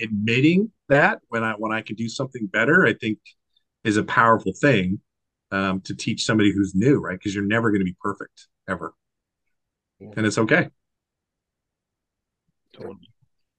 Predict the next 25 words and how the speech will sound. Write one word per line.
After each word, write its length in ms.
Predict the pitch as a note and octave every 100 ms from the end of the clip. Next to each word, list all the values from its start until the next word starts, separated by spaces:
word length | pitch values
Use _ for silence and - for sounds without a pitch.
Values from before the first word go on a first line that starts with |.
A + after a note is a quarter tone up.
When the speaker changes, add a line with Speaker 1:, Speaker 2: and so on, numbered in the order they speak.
| _ _ _
Speaker 3:
Uh, 140 | A2 G2 - G2
yeah, 160 | E2 - _
I 80 | A#2
think 180 | C3 B2
it's 160 | A2
an, 280 | A2+ G#2+ F2+ _ _ _ _ -
I 120 | G#2+
think 200 | A2 G2+
that's 420 | G2 F#2 - -
what 160 | A2 G#2
makes 260 | G#2+ -
you 60 | G#2+ G2+
real 140 | G#2+ G#2
and 80 | G2
authentic. 480 | F#2 A2+ G#2 A2 - _ _
Um, 440 | A#2+ F#2 F2+ - - _ _ _ _ _ _ _ _ _ _ _ -
I, 260 | G2 G2 F2+ - -
I 60 |
tell 220 | G#2+ G#2+ G2+
clients 600 | - G2+ G#2 G#2 - -
before 340 | A2 - G#2+
every 180 | G#2 G#2
trip, 300 | - C#3+ - _ _ -
that's 320 | G#2 G#2 -
ex-, 260 | G#2 G#2